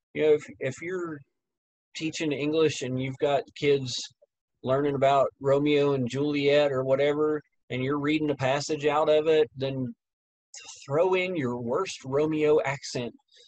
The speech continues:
that you possibly can, just to get the kids laughing, 'cause that's gonna break the tension and it's gonna help refocus them. So,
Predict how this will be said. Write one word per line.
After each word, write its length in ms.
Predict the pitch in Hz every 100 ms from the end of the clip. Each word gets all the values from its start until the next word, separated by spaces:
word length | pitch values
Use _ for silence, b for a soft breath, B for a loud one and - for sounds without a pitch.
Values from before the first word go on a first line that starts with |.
| b -
that 100 | 139
you 100 | 127
possibly 500 | 135 131 - 135 131
can, 360 | - 139 104 95 - _ - _ -
just 200 | 170 170
to 80 |
get 200 | 175 170
the 60 | 156
kids 340 | 131 165 143
laughing, 420 | 139 151 147 127 104
'cause 200 | - 113
that's 200 | 156 -
gonna 180 | 196 175
break 240 | 165 170 -
the 80 | 147
tension 500 | - 139 131 143 139
and 200 | 135 151
it's 120 | 165
gonna 180 | 196 185
help 180 | 190 -
refocus 580 | 202 190 208 202 - - -
them. 180 | - 120 - B B _
So, 400 | - 143 143 -